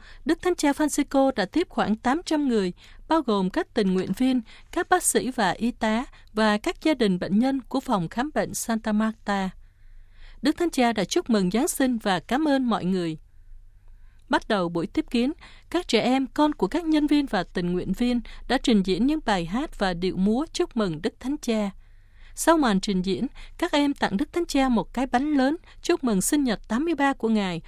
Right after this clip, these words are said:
hôm mười bảy tháng mười hai vừa qua. Đức Thánh Cha đã cảm ơn những người hiện diện và khen ngợi các phụ huynh đã biết cách dạy dỗ và mang niềm vui cho con cái họ.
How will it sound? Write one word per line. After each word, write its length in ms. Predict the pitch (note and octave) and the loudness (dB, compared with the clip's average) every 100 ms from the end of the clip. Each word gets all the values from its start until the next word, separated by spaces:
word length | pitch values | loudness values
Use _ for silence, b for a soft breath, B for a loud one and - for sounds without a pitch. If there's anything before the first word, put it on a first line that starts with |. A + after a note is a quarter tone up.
| b | b
hôm 260 | - C4+ B3 | -2 0 0
mười 120 | F#3 | 0
bảy 200 | D#3+ F#3 | -2 -4
tháng 220 | - D#4+ | -6 -2
mười 200 | B3 D#3 | 0 0
hai 280 | D#3+ A#3+ B3 - | -2 -4 -4 -4
vừa 140 | E3+ - | -4 -4
qua. 280 | G#3 G#3 G3+ - - - - - - - - - - - - | -2 -2 -2 -8 -20 -20 -20 -20 -20 -20 -20 -20 -20 -20 -6
Đức 160 | A3 D4+ | -4 -2
Thánh 140 | D#4+ | -2
Cha 280 | D4+ A#3+ G#3+ | 0 2 2
đã 120 | G#3 | 0
cảm 220 | - C4+ E4 | 2 2 4
ơn 160 | D#4 | 4
những 160 | C4 D4 | 4 2
người 180 | A#3 F#3+ | 2 2
hiện 300 | F3+ G3 G3 | 0 0 0
diện 220 | F#3 F#3 B B - | -2 -2 B B 0
và 220 | A3+ G#3+ | 2 2
khen 240 | - E4+ | 2 2
ngợi 180 | C4+ E3+ | 2 0
các 180 | - F#4+ | -2 -2
phụ 200 | B3+ G#3 | 0 2
huynh 260 | B3+ C#4 C#4 | 2 2 0
đã 120 | - G3+ | -2 0
biết 220 | C#4+ - | -2 0
cách 220 | E4+ - | -4 -2
dạy 240 | G#3 E3 F3 | -4 -4 -2
dỗ 260 | F#3 G3+ C#4+ B B | -2 -2 -6 B B
và 200 | A3 G#3 | 0 2
mang 240 | G#3+ D#4+ D4 | 4 2 2
niềm 160 | F#3 | 0
vui 240 | F#3 C#4 C#4+ | 2 2 2
cho 180 | - C4 | 2 0
con 240 | - B3 | 0 -2
cái 260 | A3+ A#3 D4+ | 0 -4 -2
họ. 320 | B3 D#3+ | -4 -6